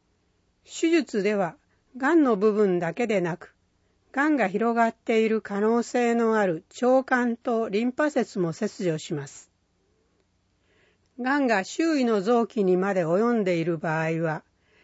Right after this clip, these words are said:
可能であればその臓器も一緒に切除します。腸管を切除した後に、残った腸管をつなぎ合わせます。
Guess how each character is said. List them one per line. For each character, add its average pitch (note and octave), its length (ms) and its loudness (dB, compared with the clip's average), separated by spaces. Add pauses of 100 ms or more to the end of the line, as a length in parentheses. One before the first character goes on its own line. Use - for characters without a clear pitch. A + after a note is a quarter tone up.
(260)
可 A3+ 200 -2
能 C#4+ 260 4
で C#4+ 160 6
あ C#4 100 4
れ B3 140 2
ば E3+ 260 -4
そ - 220 -4
の C#4+ 160 2
臓 C#4 240 2
器 - 160 -6
も A3 180 0
一 D#3+ 100 -4
緒 - 280 -4
に G#3 100 0
切 - 320 -6
除 E3 100 -4
し - 160 -12
ま D3+ 160 -6
す。 - 320 -20 (1500)
腸 C4 200 2
管 C4 400 0
を B3+ 60 -2
切 D4 340 -2
除 G#3 160 2
し - 120 -10
た F3+ 200 0
後 F#3+ 240 -2
に、 E3 180 -6 (480)
残 A3 280 0
っ - 20 -2
た - 180 -2
腸 F#3+ 320 0
管 F#3+ 300 0
を F#3 80 0
つ - 160 -8
な A3+ 160 2
ぎ A3+ 120 0
合 G#3+ 120 4
わ G3+ 100 4
せ F#3+ 220 -2
ま D#3+ 120 -2
す。 - 300 -16